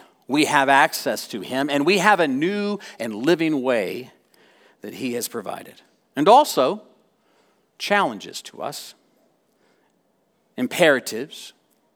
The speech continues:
commands for those of us who are in Christ Jesus, who have, have access to God through this new and living way. And those challenges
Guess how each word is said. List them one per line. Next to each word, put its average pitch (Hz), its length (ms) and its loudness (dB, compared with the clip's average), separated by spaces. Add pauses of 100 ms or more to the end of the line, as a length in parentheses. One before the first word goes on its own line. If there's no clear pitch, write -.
(360)
commands 151 960 0 (800)
for 123 100 -4
those 147 380 6
of 156 100 2
us 156 160 0
who 175 220 4
are 156 220 8
in 156 300 -2
Christ - 480 -2
Jesus, 107 480 -8
who 156 140 -4
have, 139 320 2 (500)
have 143 320 2
access 165 640 4
to 120 120 -12
God 95 420 -4
through 117 280 -8
this 110 220 -8
new 107 140 -8
and 98 120 -10
living 90 280 -12
way. 92 280 -6
And 160 120 0
those 185 240 2 (460)
challenges 147 1080 0